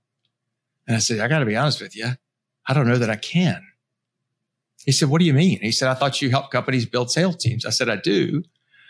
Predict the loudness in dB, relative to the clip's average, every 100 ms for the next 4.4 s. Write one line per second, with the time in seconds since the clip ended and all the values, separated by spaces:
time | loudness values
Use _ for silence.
0 | -20 -8 -2 2 2 0 -2 0 4 6
1 | 4 2 0 0 -2 -2 _ -12 -4 -2
2 | 2 4 4 4 2 0 -2 -4 _ _
3 | _ _ _ _ _ -14 0 2 4 2
4 | 0 0 2